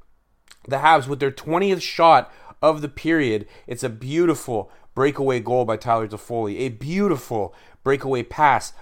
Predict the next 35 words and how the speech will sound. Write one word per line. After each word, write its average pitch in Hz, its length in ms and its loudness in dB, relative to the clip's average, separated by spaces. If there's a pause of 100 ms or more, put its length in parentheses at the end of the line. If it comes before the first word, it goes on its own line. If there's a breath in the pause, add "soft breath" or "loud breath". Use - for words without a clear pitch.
from 135 340 -2
Brendan 135 300 -2
Gallagher 127 400 0
to 185 300 -8
Tyler 127 260 2
Toffoli 113 360 -6
to 104 60 -8
send 143 280 -6
him 131 100 -4
in 123 80 -4
alone. 131 460 -2 (340 soft breath)
Uh, 110 460 2
and 110 360 -6
Robin 131 320 4
Leonard 120 300 -4
bites 120 280 0
on 117 80 -8
the 104 60 -8
fake 113 280 -10
shot 110 320 -2
hard. 131 440 2 (360 soft breath)
Toffoli 123 400 -4
is 110 80 -6
able 110 200 -4
to 104 60 -6
just 98 280 -8
deke 110 220 -8
around 107 300 -2
and 104 140 -12
put 110 160 -6
it 104 80 -6
in. 104 240 -6 (340 soft breath)
It's 123 240 -6
two 151 300 -2
nothing 107 480 -4